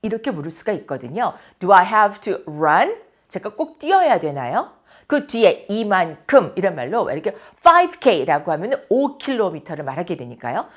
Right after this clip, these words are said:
"Do I have to run five K today?" 라고 물을 수가 있겠죠. 근데 꼭 해야 한다기보다도 우리가 오늘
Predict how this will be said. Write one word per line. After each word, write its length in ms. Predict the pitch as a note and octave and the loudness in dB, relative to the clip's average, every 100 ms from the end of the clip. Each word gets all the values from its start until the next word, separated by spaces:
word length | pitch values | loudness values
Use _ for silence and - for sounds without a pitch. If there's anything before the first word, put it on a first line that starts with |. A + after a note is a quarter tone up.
| _ - | _ -2
"Do 140 | G3+ | 4
I 140 | B3 B3 | 6 6
have 240 | G4 A4+ | 0 0
to 140 | C#4+ | -4
run 260 | F#3+ F3 F3 - | 0 0 0 0
five 400 | F3 D#3+ E3 - | 4 4 2 -2
K 400 | G3+ F#3 C#4 - _ _ | 0 2 0 -10 _ _
today?" 500 | - E3+ G#3+ G4 - | -2 2 2 0 -6
라고 200 | - F#3+ | -8 -6
물을 160 | F3+ C3+ | -8 -10
수가 180 | - F3 | -8 -8
있겠죠. 360 | C3+ B2+ - - - - | -8 -12 -10 -10 -12 -14
근데 540 | - D4 F#3+ - - - | -4 4 4 2 -12 -2
꼭 320 | G4 G4+ - | -2 -2 0
해야 140 | E4+ | 4
한다기보다도 920 | E4 D4+ C#4 C4 - E3 D3+ D4 - - _ - | 4 2 -2 -4 -4 -2 0 0 0 -4 _ -2
우리가 600 | A#3 C#4+ D#4+ D#4 D#4 D4+ | 0 2 2 2 2 0
오늘 440 | F#3 G#3 C4 - | -2 2 0 -2